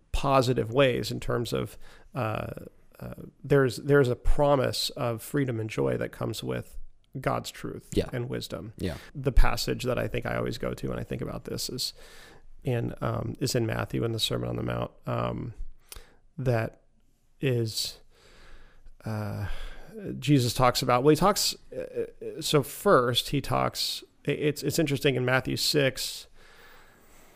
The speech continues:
Speaker 1: uh, twenty-two, uh, well, nineteen through um, twenty-four, Jesus is talking about laying up treasures in heaven. And then he randomly talks about the eye,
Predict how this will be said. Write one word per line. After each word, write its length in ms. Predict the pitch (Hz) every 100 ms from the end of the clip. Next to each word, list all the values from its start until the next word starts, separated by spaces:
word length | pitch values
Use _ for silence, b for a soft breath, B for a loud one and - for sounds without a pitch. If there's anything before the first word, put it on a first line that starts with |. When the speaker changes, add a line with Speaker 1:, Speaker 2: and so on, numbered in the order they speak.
| -
Speaker 1:
uh, 320 | 135 123 120 117
twenty-two, 1080 | - - 131 - - - 180 135 120 131 - - - - -
uh, 340 | 120 120 120 123
well, 160 | 143 135
nineteen 480 | 131 143 - 139 127
through 480 | - 123 123 120 - - - - _ _ - -
um, 420 | 123 60 62 58 _ -
twenty-four, 1000 | - 135 135 143 127 - 143 127 123 123
Jesus 460 | 139 127 135 120
is 100 | 135
talking 300 | - 127 127
about 200 | 127 123
laying 260 | 131 123 127
up 160 | 127
treasures 420 | - 131 120 117 120
in 100 | 110
heaven. 640 | - 139 123 101 95 120 - b b b b b
And 120 | 127 131
then 80 |
he 60 | 139
randomly 400 | 127 127 139 139
talks 340 | 123 123 117 131
about 340 | 123 120 -
the 120 | 139
eye, 600 | 107 123 120 120 123 127